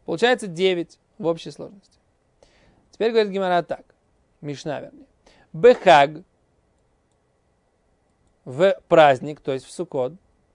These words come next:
бияд эхад, в руке у одного из них, еще одного из них, была цлухит шельмаем, арей кан асара. То есть нужно было, э, возливать не только вино, но и воду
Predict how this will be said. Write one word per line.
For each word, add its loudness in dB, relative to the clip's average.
бияд -2
эхад, 0
в -8
руке -2
у 4
одного 0
из -4
них, -10
еще 0
одного 0
из -6
них, -10
была -2
цлухит -8
шельмаем, -8
арей 0
кан -2
асара. -4
То -16
есть -14
нужно -2
было, 2
э, -2
возливать 0
не -4
только 0
вино, -4
но -4
и -2
воду -2